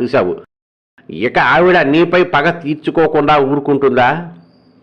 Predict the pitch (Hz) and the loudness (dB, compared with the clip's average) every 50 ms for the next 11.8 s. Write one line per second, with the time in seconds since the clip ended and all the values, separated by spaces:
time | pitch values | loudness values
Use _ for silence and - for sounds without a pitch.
0 | _ - 90 104 127 147 139 143 127 123 131 131 143 151 151 143 151 151 143 - | _ -6 -2 0 2 2 2 2 2 2 2 2 2 2 2 2 2 0 0 -2
1 | - 123 135 151 151 - - - 147 151 147 151 147 147 143 139 139 143 139 156 | -2 -2 0 0 0 -2 -4 -4 -4 -2 -2 0 2 2 2 2 2 0 0 0
2 | 147 160 196 202 170 151 139 131 131 135 127 - - - 139 131 117 113 123 127 | 2 2 4 4 4 4 2 2 2 0 -2 -2 -2 -2 -2 0 0 0 -2 -2
3 | 127 127 135 123 120 113 113 107 - - - 113 107 - - 110 92 80 - 76 | 0 0 -2 -2 -2 -2 -6 -8 -8 -8 -6 -8 -6 -6 -4 -6 -6 -6 -8 -12
4 | - - - _ _ _ _ _ _ _ _ _ _ _ _ - - - - 107 | -14 -14 -20 _ _ _ _ _ _ _ _ _ _ _ _ -20 -20 -8 -4 -2
5 | 131 151 160 156 170 160 156 151 147 139 139 - - 156 165 165 170 170 170 160 | 0 0 0 0 0 0 0 0 0 -2 -2 0 0 0 0 2 2 2 2 2
6 | 160 156 156 147 127 113 120 127 139 165 175 180 190 208 214 208 190 165 151 147 | 2 2 2 0 0 0 0 0 2 2 2 2 4 4 4 4 4 4 4 2
7 | 156 156 160 151 151 147 139 143 135 127 - 127 127 123 120 135 127 107 - - | 2 2 4 4 4 4 2 0 -2 -4 -2 0 0 0 0 0 -2 -2 -2 -6
8 | 90 76 - - _ _ _ _ _ _ _ _ _ _ _ _ _ - 82 90 | -10 -12 -12 -16 _ _ _ _ _ _ _ _ _ _ _ _ _ -8 -6 -4
9 | 87 85 92 110 113 143 147 143 139 - - 131 127 139 151 147 143 139 143 143 | -4 -2 -2 -2 0 0 0 0 -2 -2 -2 0 0 0 0 0 2 2 2 0
10 | 131 107 92 120 135 135 156 180 180 - 143 117 95 85 101 123 139 143 - 156 | 0 -2 -2 0 0 2 2 2 0 0 0 -2 -2 0 0 0 0 0 0 0
11 | 135 127 107 113 120 127 123 135 123 113 101 101 85 73 71 | 0 2 2 2 2 2 2 2 2 2 0 -2 -4 -4 -6